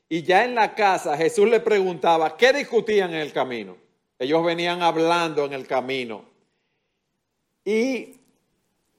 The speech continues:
nosotros sabemos que ellos venían hablando de quién sería el mayor.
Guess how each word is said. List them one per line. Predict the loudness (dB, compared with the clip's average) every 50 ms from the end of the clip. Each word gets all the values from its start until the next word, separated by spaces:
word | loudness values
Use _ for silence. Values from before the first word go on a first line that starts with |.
| _ _ _ _ _ _ _ _ _ _ _ _ _ _ _ _ -10
nosotros | -10 -6 -2 -2 0 0 0 -2
sabemos | 0 0 0 2 2 2 0 0 -4 -8 -12 -14 -16 -20 _ _ _ _ _
que | -8 -4
ellos | -4 -4 -2
venían | -2 -2 -4 -4 -6 -6 -4
hablando | -6 -4 -4 -4 -4 -4 -4 -2 -2
de | -2 -4 -4
quién | -8 -6 -6 -6 -6 -6
sería | -8 -6 -6 -4 -4 -6 -8 -8 -8 -8 -8 -8
el | -10 -10 -10
mayor. | -12 -16 -16 -16 -12 -12 -10 -10 -12 -14